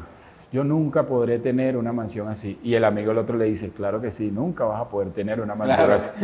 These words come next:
Speaker 1: Porque lo estás diciendo,
Speaker 2: Ya
Speaker 1: ¿no?
Speaker 2: lo
Speaker 1: O
Speaker 2: estás
Speaker 1: sea, ya
Speaker 2: activando,
Speaker 1: te,
Speaker 2: claro.
Speaker 1: lo estás negociando y tú mismo estás activando eso. Entonces, cuidado con esa creencia de que no se puede tener todo en la vida. Sí lo puedes tener todo a su debido momento,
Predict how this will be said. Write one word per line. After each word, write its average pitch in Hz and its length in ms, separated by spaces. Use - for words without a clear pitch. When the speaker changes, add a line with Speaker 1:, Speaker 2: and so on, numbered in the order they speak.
Speaker 1:
Porque 160 240
lo 165 80
estás 160 220
diciendo, 180 380
Speaker 2:
Ya 110 80
Speaker 1:
¿no? - 0
Speaker 2:
lo 220 140
Speaker 1:
O 190 40
Speaker 2:
estás 139 60
Speaker 1:
sea, 123 220
ya 135 240
Speaker 2:
activando, 160 140
Speaker 1:
te, 123 60
Speaker 2:
claro. - 160
Speaker 1:
lo 131 80
estás 139 180
negociando 190 380
y 185 40
tú 165 120
mismo 160 200
estás 160 200
activando 131 600
eso. 98 220
Entonces, 117 280
cuidado 156 360
con 208 160
esa 208 160
creencia 185 440
de 170 100
que 151 100
no 147 120
se 143 120
puede 180 200
tener 131 360
todo 156 380
en 131 160
la 117 80
vida. 117 260
Sí 156 140
lo 247 160
puedes 247 220
tener 185 340
todo 143 420
a 123 120
su 123 140
debido 180 300
momento, 160 640